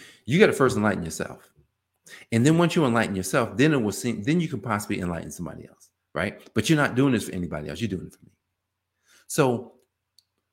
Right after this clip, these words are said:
understanding where we're from, then we understand why we do things.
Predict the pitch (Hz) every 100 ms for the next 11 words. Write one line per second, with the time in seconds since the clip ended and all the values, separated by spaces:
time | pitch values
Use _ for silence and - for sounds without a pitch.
0 | _ _ _ - 139 185 190 - 139 120
1 | 110 101 98 98 92 95 120 113 82 80
2 | - - 127 101 76 76 76 107 101 95
3 | 101 98 90 - 87 85 76 76 71 71
4 | 65 - - -